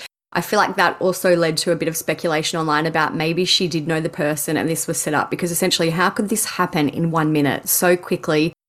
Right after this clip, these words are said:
Someone walks up to the car, she gets into the passenger seat, and they drive off. Like, it, it does sound very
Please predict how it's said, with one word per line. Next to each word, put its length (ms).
Someone 220
walks 260
up 100
to 100
the 60
car, 340
she 240
gets 260
into 160
the 80
passenger 420
seat, 300
and 160
they 100
drive 340
off. 320
Like, 200
it, 240
it 200
does 260
sound 380
very 380